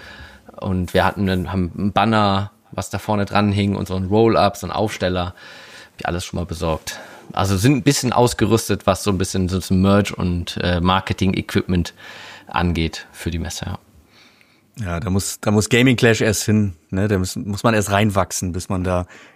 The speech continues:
Speaker 2: quasi auch Merch und Ähnliches hat. Aber mich, äh, hat grad eine, eine Aussage eigentlich, ähm, ich will nicht sagen getriggert, nein. Mich hat eine Aussage gerade so ein bisschen, äh,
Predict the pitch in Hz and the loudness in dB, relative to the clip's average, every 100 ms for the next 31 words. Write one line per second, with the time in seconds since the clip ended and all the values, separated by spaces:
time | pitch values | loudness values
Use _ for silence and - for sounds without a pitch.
0 | - - 95 98 92 95 - - 104 110 | -6 0 0 0 -2 -4 -4 0 2 2
1 | 110 101 110 123 123 113 - 107 127 _ | 2 0 2 2 0 -2 -2 -4 -6 _
2 | _ - _ _ _ - - 104 104 104 | _ -20 _ _ _ -6 0 2 4 0
3 | - 76 107 104 110 - _ - 120 - | -4 -2 2 2 2 -4 _ -6 -4 2
4 | 139 135 127 120 113 143 - 170 160 165 | 2 4 6 6 4 4 2 2 4 2
5 | 151 120 147 147 - - 127 127 127 127 | 2 2 -2 -6 -8 -4 -2 0 -2 -6
6 | 123 _ _ _ _ 131 - - - - | -12 _ _ _ _ -20 -20 -20 -20 -10
7 | 85 95 80 82 - 87 87 92 95 - | -8 -8 -10 -10 -8 -6 -2 -2 -4 -6
8 | - - 131 120 110 - 135 127 117 - | -18 0 2 4 2 4 4 6 4 4
9 | 117 131 120 120 117 120 120 120 110 110 | 4 6 4 2 0 2 2 2 4 2
10 | 110 - _ _ - | -2 -10 _ _ -6